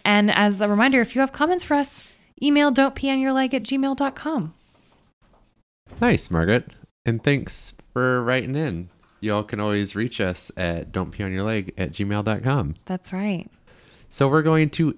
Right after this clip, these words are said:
Speaker 2: end this episode, like every episode, with something we are reading, watching, interested in this week. Um, so Satchel this week is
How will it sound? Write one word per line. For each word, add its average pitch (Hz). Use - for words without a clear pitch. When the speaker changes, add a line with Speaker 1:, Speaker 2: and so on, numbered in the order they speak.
Speaker 2:
end 143
this 120
episode, 131
like 101
every 113
episode, 127
with 95
something 107
we 104
are 90
reading, 120
watching, 110
interested 107
in 104
this 101
week. 135
Um, 90
so 107
Satchel 127
this 98
week 101
is 85